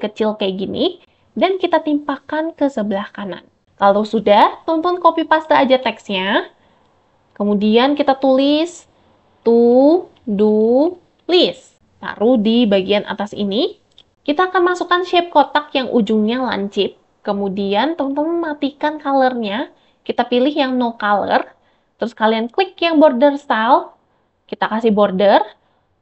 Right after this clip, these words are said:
Border width-nya di dua aja atau satu ya teman-teman. Kemudian kita ganti dulu warna bordernya dengan warna biru tua.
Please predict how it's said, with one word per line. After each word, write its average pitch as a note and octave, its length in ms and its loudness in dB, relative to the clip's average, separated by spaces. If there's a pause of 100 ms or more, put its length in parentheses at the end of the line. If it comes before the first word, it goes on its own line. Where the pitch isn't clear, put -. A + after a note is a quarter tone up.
Border G#3 320 0
width-nya C#4+ 720 0
di B3 400 0
dua G3+ 400 -2
aja G#3 320 2
atau - 160 -2
satu B3 400 -2
ya C4 160 2
teman-teman. G3+ 560 -10 (320)
Kemudian B3 640 2
kita D4+ 160 2
ganti A#3 320 0
dulu B3+ 320 2
warna D#4 240 2
bordernya C4+ 560 2
dengan C4 320 -2
warna A#3 260 -6
biru G#3 300 -2
tua. - 400 -4